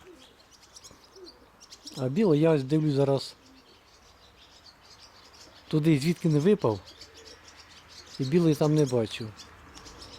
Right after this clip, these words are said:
Небо вже мінялося не один раз.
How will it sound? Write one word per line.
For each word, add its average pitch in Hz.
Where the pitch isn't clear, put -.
Небо 196
вже 180
мінялося 185
не 170
один 170
раз. 208